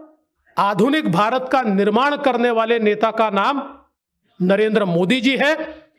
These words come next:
और हम सब लोग इसका अनुभव कर रहे हैं। और विशेष रूप से जब लोकतंत्र की बात आती है, तो मोदी जी ये कहते हैं लोकतंत्र के बारे में,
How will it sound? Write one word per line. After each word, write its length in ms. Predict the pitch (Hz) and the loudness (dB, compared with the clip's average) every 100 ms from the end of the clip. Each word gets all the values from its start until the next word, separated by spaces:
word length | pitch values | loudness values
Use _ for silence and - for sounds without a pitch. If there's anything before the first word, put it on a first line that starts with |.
| - | -4
और 100 | 208 | -2
हम 160 | 220 | -2
सब 180 | 214 214 | 0 2
लोग 420 | 233 294 285 - - - | 4 2 0 -6 -14 -6
इसका 240 | 208 - | -4 -2
अनुभव 400 | 240 180 208 165 214 | -2 0 0 0 0
कर 160 | 196 | 0
रहे 160 | 175 160 | -2 -4
हैं। 140 | - - - - - - - - - - - - - - - | -6 -12 -14 -14 -12 -12 -10 -12 -14 -14 -12 -12 -12 -8 -2
और 140 | 214 | 0
विशेष 380 | 233 - 302 - | 0 2 0 2
रूप 140 | 285 | -2
से 180 | 196 302 | 0 0
जब 140 | 294 277 | 2 0
लोकतंत्र 680 | 220 226 277 - 294 285 | 2 2 2 0 0 0
की 140 | 302 294 | 0 0
बात 240 | 247 247 | 0 2
आती 280 | 240 208 269 | -2 0 0
है, 400 | 196 170 170 - - - - _ - _ _ _ - - _ _ _ _ - | 0 -2 -6 -12 -20 -20 -20 _ -20 _ _ _ -20 -20 _ _ _ _ -2
तो 100 | 214 | 2
मोदी 340 | 208 226 294 | 2 2 2
जी 140 | 277 | 2
ये 60 | 285 | 0
कहते 340 | 269 233 233 | 0 -2 0
हैं 380 | 269 180 180 - - _ _ _ _ _ _ - | 0 0 -4 -10 -18 _ _ _ _ _ _ -2
लोकतंत्र 520 | 190 254 254 254 247 | 2 2 2 2 2
के 140 | 247 240 | 0 0
बारे 260 | 214 226 | 0 0
में, 460 | 208 175 - - | -2 -2 -4 -10